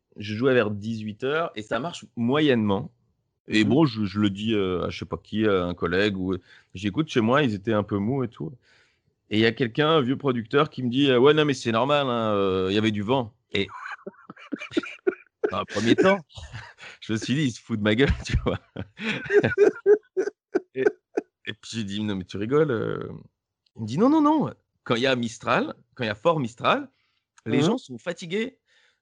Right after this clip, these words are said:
Speaker 1: euh, parce qu'ils ont marché, euh, dans le vent toute la journée, euh, c'est usant. Et quand ils
Speaker 2: Mhm.
Speaker 1: arrivent à leur troisième spectacle de la journée, eh ben, ils sont plus fatigués que, qu'un jour, euh, où ils sont tranquilles. » Et, et alors, je, bon,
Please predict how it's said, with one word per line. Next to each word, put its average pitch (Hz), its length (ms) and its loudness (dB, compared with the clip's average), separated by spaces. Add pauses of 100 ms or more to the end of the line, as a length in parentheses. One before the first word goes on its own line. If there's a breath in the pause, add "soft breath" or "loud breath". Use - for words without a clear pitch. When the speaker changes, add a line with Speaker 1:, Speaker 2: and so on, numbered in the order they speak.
(120)
Speaker 1:
euh, 123 240 2
parce 120 220 -6
qu'ils 131 240 -4
ont 127 60 -2
marché, 147 540 0
euh, 98 640 0
dans 104 200 2
le 110 120 2
vent 120 160 2
toute - 140 -8
la 110 120 4
journée, 156 460 2
euh, 123 120 4
c'est 110 300 2
usant. 135 480 2 (200)
Et 110 100 -12
quand 135 220 -10
ils 120 100 -16
Speaker 2:
Mhm. - 20 -
Speaker 1:
arrivent 147 280 2
à 120 80 6
leur 107 120 -2
troisième 135 300 0
spectacle 123 380 -6
de 113 80 -2
la 107 120 2
journée, 110 360 -4 (760 soft breath)
eh 120 60 -2
ben, 160 180 4
ils 240 100 -2
sont 120 140 -8
plus 226 160 -10
fatigués 135 460 -4
que, 113 480 -2
qu'un 104 220 -2
jour, 147 320 0
euh, 110 300 4
où 113 60 -2
ils 107 60 -4
sont 117 160 -8
tranquilles. » 170 480 -2
Et, 107 600 0 (760)
et - 200 -20
alors, 95 180 0
je, 90 140 -8
bon, 82 420 -6